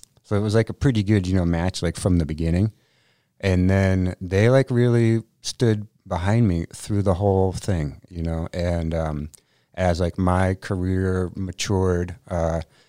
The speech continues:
their brand also, you know, like, matured. The board stayed the same. That's, like, the thing, you know, is, like, you gotta have the product to, to be in it for the long run, you know? And then, like, the marketing magic and, and all the stuff which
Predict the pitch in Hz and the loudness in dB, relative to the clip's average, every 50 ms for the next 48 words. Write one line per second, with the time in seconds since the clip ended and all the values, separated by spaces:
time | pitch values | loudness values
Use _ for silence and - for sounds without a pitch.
0 | _ _ _ 95 98 101 95 85 80 87 87 90 95 104 113 123 139 147 147 - | _ _ _ 0 0 0 0 0 0 0 2 4 4 4 4 4 2 0 -2 -8
1 | _ _ _ 101 101 104 104 - - 117 110 110 113 113 110 110 117 120 120 120 | _ _ _ 0 0 2 2 2 2 2 2 2 2 0 0 0 2 2 2 2
2 | 120 117 - - 120 117 120 - - - 139 127 113 110 113 127 135 135 - _ | 0 0 -2 -2 0 0 0 0 -2 -2 2 2 4 4 4 4 2 -2 -8 _
3 | _ _ _ _ _ _ - 101 - 113 117 131 160 151 - - 131 123 110 - | _ _ _ _ _ _ -12 -2 2 4 4 4 4 2 0 -2 -2 -2 -2 -4
4 | - - 95 82 73 92 104 123 - - 143 110 - - 90 - 92 85 78 80 | -4 -4 -4 -2 0 0 0 0 0 0 -2 -2 -2 -6 -6 -4 -2 -2 0 0
5 | 80 82 82 80 78 82 80 76 - _ _ _ _ _ _ _ _ _ _ _ | 0 0 -2 -2 -2 -4 -6 -6 -8 _ _ _ _ _ _ _ _ _ _ _
6 | _ _ _ 82 90 90 107 104 101 92 85 98 95 92 101 - - - 117 117 | _ _ _ -12 -4 0 2 4 4 4 2 2 0 0 -4 -4 -2 2 2 2
7 | 90 85 87 - - - - _ _ _ _ _ _ _ _ - - 98 85 82 | 2 2 0 -2 -6 -12 -14 _ _ _ _ _ _ _ _ -6 -6 -4 -4 -4
8 | - _ _ _ _ - 101 90 98 98 101 104 107 98 87 - - 101 82 85 | -8 _ _ _ _ -6 -2 2 4 6 6 6 6 4 2 0 -2 -2 -2 0
9 | 80 82 87 92 92 85 80 80 73 69 71 71 - - 87 82 80 82 82 - | 0 0 2 2 0 0 0 -2 -4 -6 -8 -12 -16 -18 -18 -12 -8 -6 -4 -4
10 | - 85 85 85 87 85 85 85 82 76 - - - - _ - _ _ _ _ | -2 -2 -2 -2 -2 -2 -2 -2 -2 -2 -4 -8 -12 -20 _ -20 _ _ _ _
11 | _ _ _ _ _ _ _ - 92 90 95 98 95 - 117 104 95 92 95 98 | _ _ _ _ _ _ _ -4 0 2 4 4 4 4 2 2 4 4 6 6
12 | 98 95 95 90 95 98 95 92 - - 98 87 - - 95 90 92 92 95 95 | 4 4 2 2 2 2 2 2 0 -2 -4 -4 -2 0 2 4 6 6 6 6
13 | 98 92 - - - 101 95 92 - - - 98 92 87 - - - | 4 4 2 4 4 4 4 2 0 -4 -4 -4 -4 -2 -2 -6 -10